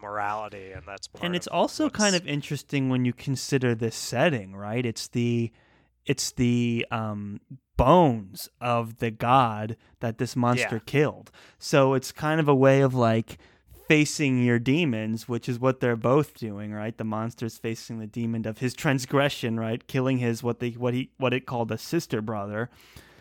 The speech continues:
Speaker 2: Uh, go figure. And then, um, Micah is following the footsteps of her mother, and they're both going through these flashbacks at the same time and having these identity crises at the same time, and,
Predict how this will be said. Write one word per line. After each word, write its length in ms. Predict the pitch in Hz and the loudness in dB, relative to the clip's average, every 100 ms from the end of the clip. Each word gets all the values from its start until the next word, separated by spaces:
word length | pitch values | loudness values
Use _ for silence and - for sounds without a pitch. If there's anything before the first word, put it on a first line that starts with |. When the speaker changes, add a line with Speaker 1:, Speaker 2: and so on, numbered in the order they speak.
| _ _ | _ _
Speaker 2:
Uh, 180 | - 104 | -6 -4
go 180 | 107 117 | -2 -2
figure. 480 | 117 123 113 107 117 - - - | -2 -4 -2 -4 -6 -12 -16 -2
And 200 | 135 127 | 2 6
then, 320 | 127 131 131 | 6 6 6
um, 460 | 117 113 110 117 - - | 4 4 2 -2 -6 -4
Micah 640 | 131 127 156 - 113 113 - | 2 2 2 0 -2 -2 -2
is 480 | 123 113 110 107 | -4 -4 -4 -8
following 880 | - - 123 123 123 117 117 117 120 | -6 2 4 4 4 2 0 -2 -6
the 280 | - 120 120 | -8 -4 -4
footsteps 680 | 117 131 - - 113 - - - | -2 -2 -2 -2 -4 -4 -16 -10
of 180 | 120 110 | -10 -8
her 120 | 113 | -8
mother, 580 | 107 147 131 101 110 135 - - _ - | -2 -2 -2 -6 -8 -8 -14 -20 _ -6
and 260 | 117 113 | -4 -2
they're 80 | 110 | -2
both 320 | 110 120 123 | 2 4 2
going 240 | - 123 120 | 2 2 2
through 160 | - | 0
these 160 | 110 110 | -2 -4
flashbacks 720 | - 120 143 - 117 107 - | 0 2 2 0 -4 -6 -8
at 80 | 113 | -14
the 80 | 110 | -12
same 300 | - 107 101 | -10 -10 -10
time 320 | 104 104 110 | -12 -8 -6
and 80 | 113 | -4
having 320 | 117 110 110 | -4 -4 -4
these 140 | 104 107 110 - | -6 -8 -12 -12
identity 540 | 117 110 139 202 202 147 | -12 0 4 4 4 2
crises 400 | 127 110 113 110 | 0 -4 -6 -12
at 80 | |
the 80 | 117 | -12
same 280 | - 107 101 | -14 -12 -12
time, 380 | - 101 98 107 | -12 -12 -10 -10
and, 160 | 104 | -12